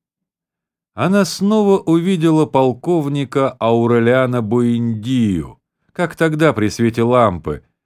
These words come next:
задолго до всех войн, задолго до помрачения его славы и бегства в разочарование, тем далёким утром, когда он вошёл в её спальню, чтобы отдать свой первый приказ в жизни,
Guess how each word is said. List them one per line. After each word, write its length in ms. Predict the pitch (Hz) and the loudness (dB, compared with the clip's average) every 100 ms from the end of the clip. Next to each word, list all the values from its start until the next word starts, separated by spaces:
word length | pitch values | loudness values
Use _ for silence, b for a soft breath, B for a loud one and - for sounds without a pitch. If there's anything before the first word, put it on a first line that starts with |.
| _ | _
задолго 520 | 107 165 180 175 131 | -2 0 2 0 0
до 160 | 123 120 | 0 0
всех 340 | 120 123 107 101 | 0 -4 -4 -4
войн, 500 | 127 143 101 78 - _ _ | 0 0 0 -4 -12 _ _
задолго 540 | 92 135 147 151 127 | -4 0 2 2 2
до 100 | 123 | 0
помрачения 800 | 120 123 123 120 - 139 131 123 | 0 0 0 -2 -2 -2 -2 -2
его 240 | 117 113 117 | 0 0 0
славы 680 | 113 101 107 135 123 95 85 | -4 -4 0 0 0 -2 -4
и 160 | 90 | -6
бегства 500 | 92 117 - - 98 | -2 -2 -2 -8 -6
в 60 | 92 | -4
разочарование, 1000 | 95 98 - 95 95 123 135 104 85 80 b b b _ | -2 -4 -4 -2 0 0 -2 -2 -6 -10 b b b _
тем 240 | 185 185 | -2 0
далёким 540 | 175 185 170 175 160 - | 2 0 0 -2 -4 -6
утром, 460 | 196 - 117 107 | -6 -2 -2 0
когда 240 | 117 123 147 | -2 0 0
он 100 | 139 | 0
вошёл 380 | 135 - 147 120 | -2 -2 -4 -2
в 80 | |
её 160 | 120 123 | -2 -2
спальню, 560 | 117 - 160 156 139 120 | -4 -6 -2 -2 -2 -6
чтобы 400 | - 123 113 120 | -6 -4 0 -2
отдать 260 | 127 143 | -2 -4
свой 260 | - 127 123 | -4 -4 -4
первый 400 | 123 139 123 123 | -2 -2 0 -2
приказ 500 | 117 120 127 113 87 | -4 -4 0 0 0
в 140 | 87 | -6
жизни, 600 | 82 92 87 76 76 - | -6 -4 -4 -6 -10 -12